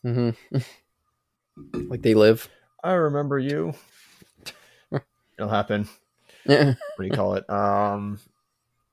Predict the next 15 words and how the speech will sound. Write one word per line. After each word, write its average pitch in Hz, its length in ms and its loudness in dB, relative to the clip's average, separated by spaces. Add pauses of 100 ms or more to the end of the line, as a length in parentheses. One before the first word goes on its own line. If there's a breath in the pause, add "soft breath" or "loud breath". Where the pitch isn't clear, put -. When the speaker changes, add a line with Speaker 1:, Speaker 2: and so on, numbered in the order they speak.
(840)
Speaker 2:
oh, 110 200 -8
what's 107 200 -12
that 123 140 -4
movie 123 200 -4
you 123 160 -2
wanted 131 260 -6
to 120 60 -4
call? - 260 -4
T 151 120 4
H 135 100 4
X 139 140 6
eleven 123 180 4
thirty-eight 110 300 4
B. 67 140 -6 (2000 loud breath)
Achin. 107 520 -4